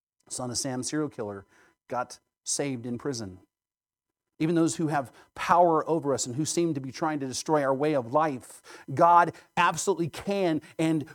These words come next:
will save them if it's His will. We are to be praying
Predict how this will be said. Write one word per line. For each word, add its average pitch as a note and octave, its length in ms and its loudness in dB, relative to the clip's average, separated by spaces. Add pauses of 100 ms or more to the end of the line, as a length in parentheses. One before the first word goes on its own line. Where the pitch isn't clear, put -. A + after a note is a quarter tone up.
will F#3+ 500 8
save F#3+ 480 2
them A2+ 420 -6 (640)
if - 100 -18
it's C3 120 -6
His C#3 180 -2
will. C#3+ 500 0 (540)
We E3 80 4
are E3 40 4
to C#3+ 40 -2
be D3+ 80 -2
praying F#3+ 760 0